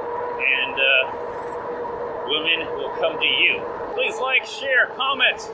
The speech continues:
subscribe. If you're new to the channel, subscribe. You'll love my channel. Full of rides like this and other stuff. I also have memberships available.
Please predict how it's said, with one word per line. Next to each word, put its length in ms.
subscribe. 920
If 160
you're 100
new 260
to 40
the 100
channel, 300
subscribe. 640
You'll 200
love 280
my 100
channel. 480
Full 240
of 60
rides 320
like 200
this 240
and 160
other 140
stuff. 320
I 120
also 200
have 160
memberships 480
available. 640